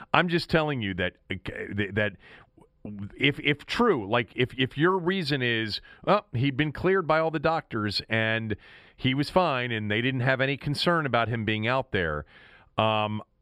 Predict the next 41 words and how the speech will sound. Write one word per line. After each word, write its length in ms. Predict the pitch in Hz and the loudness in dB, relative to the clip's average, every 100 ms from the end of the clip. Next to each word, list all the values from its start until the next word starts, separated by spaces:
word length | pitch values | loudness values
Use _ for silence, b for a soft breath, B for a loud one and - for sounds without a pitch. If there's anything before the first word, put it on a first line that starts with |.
| _ _ | _ _
that 440 | 104 127 147 170 | 0 4 4 2
may 240 | 165 165 170 | 0 2 2
be 180 | 165 | -2
true, 640 | 165 - 185 190 117 95 - | -4 -2 0 2 0 -2 -6
but 240 | 92 107 98 | -2 -2 0
once 360 | 104 165 - | 0 0 0
you 80 | 170 | -4
saw 580 | - - 180 160 123 110 | -2 0 2 4 2 0
what 200 | 101 110 | -2 -2
was 180 | 110 95 | -2 0
going 340 | 107 120 110 | 0 2 0
on, 460 | 110 120 147 202 202 _ b b b b b b b | 0 2 2 0 -4 _ b b b b b b b
I 140 | 104 117 | 2 2
would 160 | 110 | 0
have 80 | 95 | 0
gotten 280 | 98 90 87 | 0 0 0
him 100 | 85 | -2
out 180 | 82 80 | -2 -2
of 100 | 76 | -6
there. 220 | 73 - _ _ _ | -8 -10 _ _ _
Because 280 | 110 - 120 | -4 -2 -2
what 160 | 120 151 | 0 2
was 180 | 170 127 | 2 2
going 380 | 160 165 160 139 | 2 2 2 2
on 400 | 147 127 110 95 | 2 0 -2 -2
was 180 | 101 | 0
an 140 | 117 113 _ | -2 -4 _
absolute 640 | 120 139 123 - 120 120 - - | 2 2 0 -2 0 0 -2 -2
ambushing 640 | 117 120 98 90 - 82 | 0 0 0 -2 -4 -4
of 120 | 73 | -4
him. 260 | - 69 67 _ _ b b b b b b b b b | -6 -8 -10 _ _ b b b b b b b b b
And 300 | 120 117 120 | -2 0 -4
he 280 | 107 - 139 | -4 0 0
was 240 | 127 104 | 0 -4
getting 460 | - 147 139 131 127 _ | 0 0 2 -2 -6 _
absolutely 800 | 131 143 135 - 151 135 127 127 | 2 2 0 -4 -2 -2 -2 -2
twisted, 640 | 117 - 147 139 - 147 117 | -2 -2 0 0 0 -2 -2
turned, 460 | - 139 131 131 120 | -2 0 2 0 -2
and 180 | 107 | -4
hit, 320 | 92 139 131 - | -2 0 0 -2
and 320 | 113 107 107 | -2 -2 -4